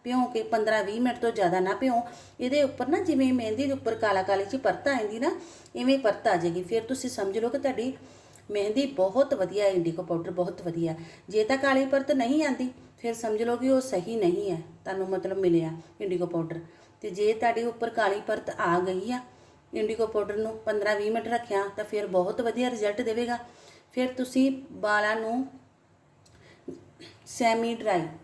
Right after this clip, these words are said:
ਮਤਲਬ ਜ਼ਿਆਦਾ, ਜਿਵੇਂ ਮੰਨ ਲਓ ਅੱਸੀ ਪਰਸੈਂਟ ਡਰਾਈ ਹੋਣ, ਵੀਹ ਪਰਸੈਂਟ ਥੋੜ੍ਹੇ ਗਿੱਲੇ ਹੋਣੇ ਚਾਹੀਦੇ ਤੁਹਾਡੇ ਵਾਲ,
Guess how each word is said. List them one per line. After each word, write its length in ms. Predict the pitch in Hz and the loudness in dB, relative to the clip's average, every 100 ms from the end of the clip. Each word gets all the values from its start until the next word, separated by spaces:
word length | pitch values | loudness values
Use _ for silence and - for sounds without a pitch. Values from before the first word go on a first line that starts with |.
| - _ _ _ _ _ - | -20 _ _ _ _ _ -6
ਮਤਲਬ 300 | 247 262 262 | 0 4 4
ਜ਼ਿਆਦਾ, 360 | 226 220 208 233 | 4 4 4 2
ਜਿਵੇਂ 260 | 226 240 254 | 2 0 2
ਮੰਨ 280 | 247 214 | 2 0
ਲਓ 160 | 220 262 262 | 0 -2 -2
ਅੱਸੀ 260 | - 349 | 0 2
ਪਰਸੈਂਟ 520 | 359 339 294 233 233 277 | 4 2 2 0 2 0
ਡਰਾਈ 360 | 247 202 175 | 2 2 2
ਹੋਣ, 240 | 190 262 277 - - - - | 2 0 0 -4 -18 -20 -14
ਵੀਹ 180 | 202 220 | -10 -8
ਪਰਸੈਂਟ 440 | 233 233 214 196 | -6 -4 -2 -4
ਥੋੜ੍ਹੇ 280 | 214 208 220 | -4 -2 -2
ਗਿੱਲੇ 360 | 220 185 170 175 | 0 4 4 4
ਹੋਣੇ 220 | 202 196 | 2 0
ਚਾਹੀਦੇ 340 | 175 170 170 | 0 0 0
ਤੁਹਾਡੇ 260 | 180 196 175 | -2 -2 0
ਵਾਲ, 280 | 165 156 | 0 -2